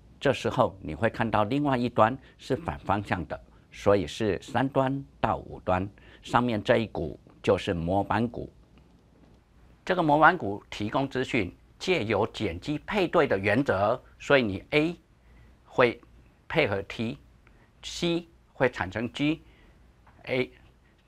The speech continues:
但是呢，在R N A的层次没有 T，只有 U，所以你会看到说，这时候转译出来的，的讯号是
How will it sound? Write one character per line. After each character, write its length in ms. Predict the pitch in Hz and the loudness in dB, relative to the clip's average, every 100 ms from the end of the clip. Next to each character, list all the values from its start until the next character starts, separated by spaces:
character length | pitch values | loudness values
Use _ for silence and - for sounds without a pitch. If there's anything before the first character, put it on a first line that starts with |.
| _ | _
但 180 | 165 165 | 4 4
是 140 | 175 165 | 2 4
呢， 260 | 160 165 156 | 4 4 6
在 260 | 165 131 - _ _ - - - - - - _ - | 6 6 0 _ _ -20 -20 -20 -20 -20 -20 _ -2
R 180 | 90 | -2
N 100 | 113 | 0
A 100 | 156 143 | -2 0
的 100 | 120 | -2
层 240 | - 107 | -4 -8
次 300 | - 123 - - _ - | -2 -2 -2 -16 _ -2
没 160 | 151 | 0
有 180 | 180 98 - - _ - | 0 -2 -8 -20 _ -12
T， 340 | - 143 143 - | -4 -4 -4 -14
只 100 | - | -2
有 160 | 131 90 | 0 0
U， 320 | 95 123 131 - _ - | -2 -4 -4 -10 _ 2
所 160 | 160 | 4
以 60 | 156 | 4
你 100 | 95 | 2
会 180 | 139 127 | 0 0
看 240 | - 139 | -2 2
到 240 | 139 117 - - _ _ | 4 2 -2 -20 _ _
说， 400 | - - 123 131 - - | -12 0 2 2 -2 2
这 140 | 160 | 2
时 100 | 131 | 4
候 60 | 139 | 2
转 280 | - 90 123 | 2 -2 0
译 160 | 147 - - | -2 -4 -12
出 160 | 147 | -2
来 140 | 135 98 | 0 0
的， 240 | 110 95 | -4 -6
的 240 | - 101 92 | -4 -4 -2
讯 240 | 139 127 | -6 0
号 260 | 120 98 - _ _ - | 2 2 0 _ _ -20
是 400 | - - 120 - | -12 0 0 0